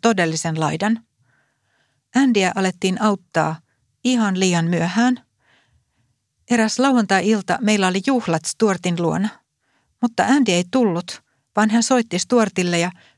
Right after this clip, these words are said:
pyysi saada lainata limusiinia. Hän pyysi,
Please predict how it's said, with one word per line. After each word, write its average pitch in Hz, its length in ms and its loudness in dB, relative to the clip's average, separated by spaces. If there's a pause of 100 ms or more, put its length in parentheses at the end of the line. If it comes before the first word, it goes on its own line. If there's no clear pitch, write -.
pyysi 233 260 0
saada 208 380 0
lainata 190 420 2
limusiinia. 190 640 -2 (520)
Hän 214 200 -2
pyysi, 233 400 2